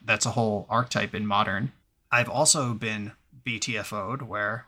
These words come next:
I interact with Thassa's Oracle and it ends up in the graveyard. Then they just reanimate it post-Doomsday,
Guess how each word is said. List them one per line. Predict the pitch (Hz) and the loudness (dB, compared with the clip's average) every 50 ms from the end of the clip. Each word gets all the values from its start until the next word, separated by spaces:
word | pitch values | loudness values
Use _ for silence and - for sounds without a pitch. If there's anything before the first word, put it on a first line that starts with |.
| _ - | _ 0
I | 107 104 104 104 104 104 - | 2 2 2 2 0 -2 -2
interact | 123 117 113 110 110 113 117 - - | -2 0 2 2 2 2 0 0 -4
with | 117 110 - | -10 -6 -2
Thassa's | - 107 110 - - 113 101 | 0 0 0 0 -2 -2 -4
Oracle | - - 92 85 101 - 101 104 110 113 | -6 -8 -8 -10 -10 -10 -8 -8 -8 -8
and | - 120 117 | -8 -8 -6
it | 107 104 | -6 -4
ends | 113 113 107 123 | -4 -4 -4 -4
up | 113 - | -6 -6
in | 117 107 | -8 -10
the | 101 | -12
graveyard. | 104 - 101 110 117 113 95 82 92 101 - | -12 -10 -10 -10 -8 -8 -8 -8 -8 -10 -10
Then | 117 110 | -8 -6
they | 110 104 | -4 -2
just | 113 110 - - | 0 0 -2 -2
reanimate | 110 107 110 117 123 110 101 107 101 - | -2 -6 -6 -4 -4 -6 -6 -8 -12 -14
it | 78 - _ - | -14 -18 _ -10
post-Doomsday, | - 127 117 - - - 107 113 107 - - - - 104 107 | -8 -6 -6 -6 -6 -6 -8 -6 -6 -6 -6 -6 -8 -10 -10